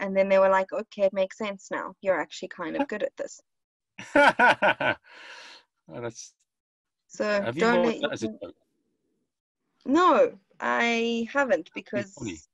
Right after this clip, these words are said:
Speaker 2: That could be
Speaker 1: I'm
Speaker 2: material
Speaker 1: still,
Speaker 2: there.
Speaker 1: I guess, dealing with acceptance. <laughs>
Speaker 2: <laughs>
Speaker 1: Okay.
Speaker 2: But, well, it's been, it's been, it's good, been good to catch up. Um,
Speaker 1: Yeah,
Speaker 2: there's
Speaker 1: thank
Speaker 2: been,
Speaker 1: you,
Speaker 2: there's
Speaker 1: thank you.
Speaker 2: been, so it's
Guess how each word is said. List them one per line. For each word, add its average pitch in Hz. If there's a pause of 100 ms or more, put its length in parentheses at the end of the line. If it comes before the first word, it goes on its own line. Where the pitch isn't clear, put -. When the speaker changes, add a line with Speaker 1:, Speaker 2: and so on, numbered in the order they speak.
(180)
Speaker 2:
That - (260)
could 131
be -
Speaker 1:
I'm - (180)
Speaker 2:
material 240
Speaker 1:
still, -
Speaker 2:
there. 202
Speaker 1:
I 214
guess, 220
dealing 214
with 190
acceptance. -
<laughs> 523 (1700)
Speaker 2:
<laughs> - (1600)
Speaker 1:
Okay. -
Speaker 2:
But, 117 (800)
well, 156
it's 151
been, 156
it's 143
been, 151
it's - (160)
good, 175
been 147
good 151
to 143
catch -
up. 151 (560)
Um, -
Speaker 1:
Yeah, 117 (160)
Speaker 2:
there's 113
Speaker 1:
thank -
Speaker 2:
been, -
Speaker 1:
you, -
Speaker 2:
there's 135
Speaker 1:
thank -
you. 151
Speaker 2:
been, 139
so -
it's 143